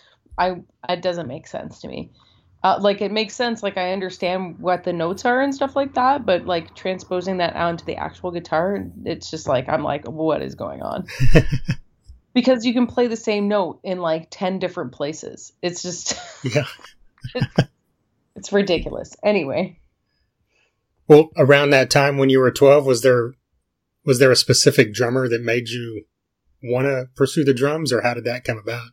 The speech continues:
Speaker 1: Mm, uh, I don't think that I really had, like, a,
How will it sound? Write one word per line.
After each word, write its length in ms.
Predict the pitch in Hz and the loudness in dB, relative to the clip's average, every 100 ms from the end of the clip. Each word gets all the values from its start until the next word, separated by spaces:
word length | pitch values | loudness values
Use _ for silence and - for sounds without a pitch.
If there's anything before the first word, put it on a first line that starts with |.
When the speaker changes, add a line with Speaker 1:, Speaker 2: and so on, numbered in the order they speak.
| _ _ _ _ _ _ _ _ _ _ | _ _ _ _ _ _ _ _ _ _
Speaker 1:
Mm, 80 | - 554 571 539 - - - | -6 -2 -2 -4 -8 -14 -2
uh, 420 | 302 320 311 302 - | 2 4 4 0 -2
I 80 | |
don't 240 | 311 587 571 | -4 -2 0
think 300 | 349 294 302 | 0 -2 0
that 240 | 269 220 | 0 -2
I 400 | 214 220 214 214 196 | -2 -2 0 -4 -10
really 440 | 196 202 185 170 | -10 -6 -4 -6
had, 340 | 180 185 165 175 | -6 -4 -2 -2
like, 260 | 175 160 | -2 -2
a, 420 | 170 151 139 135 | 0 0 2 0